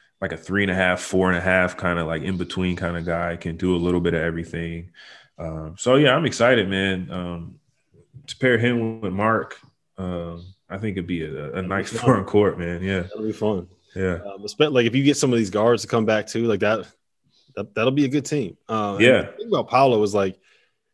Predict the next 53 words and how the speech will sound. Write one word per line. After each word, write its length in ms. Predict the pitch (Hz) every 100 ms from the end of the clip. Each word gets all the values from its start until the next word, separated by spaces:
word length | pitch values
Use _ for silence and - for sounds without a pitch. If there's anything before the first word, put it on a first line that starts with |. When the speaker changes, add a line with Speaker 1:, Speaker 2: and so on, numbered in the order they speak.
| _ _
Speaker 2:
he, 180 | 147 147
he's 180 | 151 165
just 180 | - 101
a 40 |
winner. 460 | 160 202 170 139 _ _ _ 107
You 80 |
know, 60 | 104
he's 140 | 151
one 100 | -
of 60 | 95
Speaker 1:
Mm-hmm. 60 | -
Speaker 2:
these 80 |
guys 500 | - 117 123 110 110 _ _ _ -
where 180 | 117
it's 140 | 113 -
the, 440 | 117 107 98 85 - _ _ -
the 120 | 117
intangible 540 | 110 120 123 113 135
stuff, 540 | 135 139 135 131 - _
the, 460 | 107 101 95 90 92
the, 300 | 98 87 80
the 100 | - -
te-, 200 | - 156
the, 160 | 117
the 160 | 95 98
teammate 380 | - 147 135 131
stuff, 340 | - 123 127
like, 140 | - -
how 140 | 117
hard 300 | 107 110 117
you're 80 | 110
gonna 160 | 110
play. 520 | 104 123 110 110 107 104
Speaker 1:
Mm-hmm. 480 | - _ _ 87
Speaker 2:
He's 100 | 98
not 180 | 120 123
gonna 120 | 123
be 100 | 113
a 40 | 110
pain 180 | 117 110
in 100 | 107
the 100 | 107
ass 220 | 107 -
in 80 | 101
the 40 |
locker 320 | 95 104 113
room. 260 | 107 104 104
Like, 140 | 95
he's 160 | 113 101
a 40 |
guy 240 | 98 101 101
that 100 | 95
just 360 | 101 92 -